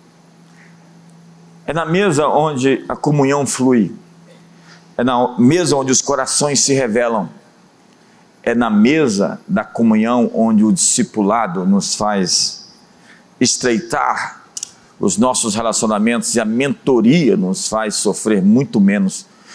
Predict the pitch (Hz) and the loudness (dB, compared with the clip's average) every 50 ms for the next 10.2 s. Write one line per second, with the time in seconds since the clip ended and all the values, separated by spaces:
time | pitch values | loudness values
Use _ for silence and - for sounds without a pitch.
0 | - - - - - - 120 107 113 101 101 101 92 101 110 113 104 98 82 - | -18 -4 -4 -2 -2 0 0 0 0 2 2 2 2 2 2 4 2 0 0 -2
1 | 98 92 - - 90 87 90 95 90 90 90 87 90 95 92 90 85 87 87 87 | -4 -4 -2 -4 -2 -2 -2 -2 -2 -2 -2 -2 -2 -2 -2 -2 -2 -2 -2 -2
2 | 85 - - - - - - - _ _ - - 110 101 - 98 82 80 92 87 | -4 -6 -10 -12 -16 -20 -20 -20 _ _ -4 -4 -2 -2 0 -2 -2 -2 -4 -4
3 | 82 87 - 85 80 - - - - - - - - - - _ _ _ _ _ | -4 -6 -6 -6 -8 -8 -8 -6 -6 -8 -8 -8 -12 -14 -18 _ _ _ _ _
4 | _ _ - - _ - _ _ - - - 110 101 95 98 90 104 135 147 139 | _ _ -20 -20 _ -20 _ _ -6 -4 -2 0 2 2 2 2 2 2 0 0
5 | 135 143 139 135 117 117 123 113 101 104 120 139 147 147 139 120 - - - - | 0 0 0 0 2 2 0 2 2 2 2 4 2 2 2 0 -2 -4 -6 -4
6 | - 127 131 127 123 120 113 101 98 98 110 123 135 143 147 143 131 113 127 123 | -4 -4 -2 0 0 0 2 2 2 2 2 4 4 4 2 0 0 0 0 0
7 | 117 110 - - - - - 117 117 117 117 120 - - - - - - - _ | 0 0 0 -2 -4 -4 -4 -4 -2 -2 -2 -4 -8 -12 -18 -20 -20 -20 -20 _
8 | _ _ - 160 165 165 170 165 160 143 - - - - - 160 160 156 156 147 | _ _ -2 -2 0 0 0 0 0 0 -2 -4 -4 -4 -4 -2 0 0 0 0
9 | 151 156 160 160 156 151 143 135 127 127 131 143 165 170 160 113 110 113 - 110 | 0 -2 -2 -2 -2 -2 -2 -2 0 0 2 2 4 4 2 2 0 -2 -4 -6
10 | 104 - - | -8 -10 -12